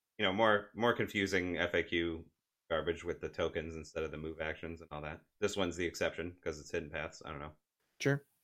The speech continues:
Speaker 1: I would
Speaker 2: Um,
Speaker 1: expect
Speaker 2: do
Speaker 1: this
Speaker 2: we
Speaker 1: card
Speaker 2: wanna
Speaker 1: to
Speaker 2: talk
Speaker 1: get
Speaker 2: about invisible
Speaker 1: restricted or
Speaker 2: walls or
Speaker 1: banned
Speaker 2: no?
Speaker 1: pretty soon.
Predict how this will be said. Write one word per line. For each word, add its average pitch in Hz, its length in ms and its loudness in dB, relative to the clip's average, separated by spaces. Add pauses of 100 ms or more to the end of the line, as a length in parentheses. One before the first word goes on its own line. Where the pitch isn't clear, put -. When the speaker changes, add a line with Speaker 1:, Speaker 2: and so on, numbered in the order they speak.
(480)
Speaker 1:
I 127 440 10
would 127 80 12
Speaker 2:
Um, 127 40 12
Speaker 1:
expect 127 320 8
Speaker 2:
do 139 60 6
Speaker 1:
this 131 60 10
Speaker 2:
we 143 60 12
Speaker 1:
card 147 100 12
Speaker 2:
wanna 156 120 12
Speaker 1:
to - 40 8
Speaker 2:
talk 156 140 12
Speaker 1:
get - 80 6
Speaker 2:
about 147 260 12
invisible 139 420 10
Speaker 1:
restricted 143 120 12
or 151 100 12
Speaker 2:
walls 156 40 12
or 143 100 6
Speaker 1:
banned 120 140 10
Speaker 2:
no? 113 120 4
Speaker 1:
pretty 78 140 4
soon. 78 280 -6